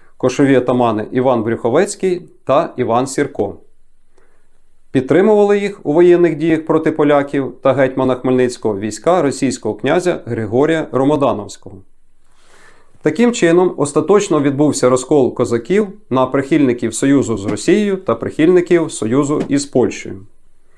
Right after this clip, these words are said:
Пізніше цей розкол перенісся і на всі українські землі. Боротьба дядька з племінником тривала увесь тисяча шістсот шістдесят перший рік зі змінним успіхом.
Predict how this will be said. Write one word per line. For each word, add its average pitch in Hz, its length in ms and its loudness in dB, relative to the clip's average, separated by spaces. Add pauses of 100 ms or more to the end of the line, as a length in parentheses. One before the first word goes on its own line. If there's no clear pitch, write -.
(460)
Пізніше 175 520 2
цей 175 200 0
розкол 160 500 0
перенісся 135 640 2
і 120 100 -2
на 113 120 -4
всі 190 500 -4
українські 120 580 -2
землі. 92 420 -6 (1300)
Боротьба 151 380 2
дядька 165 380 0
з - 60 -8
племінником 165 640 0
тривала 156 360 2
увесь 175 500 -2 (160)
тисяча 156 380 -2
шістсот 156 360 -2
шістдесят 120 340 -4
перший 147 340 0
рік 104 320 -6
зі 120 160 -2
змінним 151 480 2
успіхом. 120 540 -4